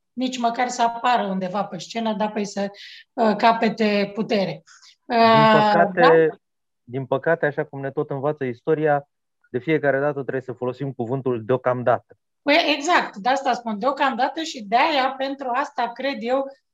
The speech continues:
Speaker 1: că, deși este, a ajuns un, un truism și a ajuns o chestie așa de plată, că toată lumea o folosește și nu mai are valoare, cred eu că, până la urmă, tot educația e cea care va reuși să facă ceva. Pentru că
Speaker 2: Sigur,
Speaker 1: numai
Speaker 2: și
Speaker 1: prin
Speaker 2: cu,
Speaker 1: educație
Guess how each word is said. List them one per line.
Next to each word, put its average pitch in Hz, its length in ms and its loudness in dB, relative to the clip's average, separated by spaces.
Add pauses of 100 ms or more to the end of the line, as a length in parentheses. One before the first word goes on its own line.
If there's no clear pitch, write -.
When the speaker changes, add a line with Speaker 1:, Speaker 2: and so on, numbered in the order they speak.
(160)
Speaker 1:
că, 269 140 0
deși 254 460 -2
este, 269 240 -2
a 226 220 4
ajuns 254 320 -4
un, 233 260 -6
un 214 360 -4
truism 226 320 -6
și 240 100 -4
a 220 60 4
ajuns 214 300 -4
o 226 120 -4
chestie 233 320 -6
așa 220 240 0
de 214 220 -2
plată, 233 440 0
că 214 200 -10
toată 226 260 -4
lumea 220 180 0
o 208 60 -4
folosește 214 460 -6
și 196 80 -6
nu 208 60 -4
mai 214 120 0
are 208 120 0
valoare, 202 400 0 (440)
cred 285 300 0
eu 302 160 0
că, 302 120 -4
până 285 220 0
la 262 120 2
urmă, 294 200 0
tot 302 280 -6
educația 247 600 -2
e 233 120 -2
cea - 240 -4
care 214 380 -2 (340)
va 233 300 0
reuși 247 380 -2
să 240 260 -6
facă 226 300 -2
ceva. 180 500 -8
Pentru 247 340 -4
că 269 120 -4
Speaker 2:
Sigur, 247 140 4
Speaker 1:
numai 294 180 4
Speaker 2:
și - 60 -4
Speaker 1:
prin 269 140 0
Speaker 2:
cu, 151 60 4
Speaker 1:
educație 247 760 -4